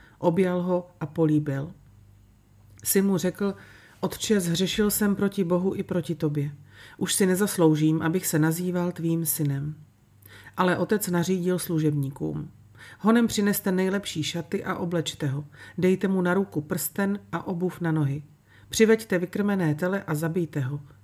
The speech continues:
A hodujme a veselme se, protože tento můj syn byl mrtev a zase žije, byl ztracen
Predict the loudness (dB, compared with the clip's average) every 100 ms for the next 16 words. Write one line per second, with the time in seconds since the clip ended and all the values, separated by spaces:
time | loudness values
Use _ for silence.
0 | -20 -20 _ _ _ 0 2 4 4 2
1 | 2 2 2 2 0 0 -2 -2 -2 -2
2 | 0 0 0 -2 0 0 2 0 0 0
3 | 2 2 4 2 2 -2 -6 -8 -4 -2
4 | -2 -2 -2 0 0 -2 -10 -20 -20 -20
5 | -20 -2 2 2 2 -2 -4 -4 -4 -4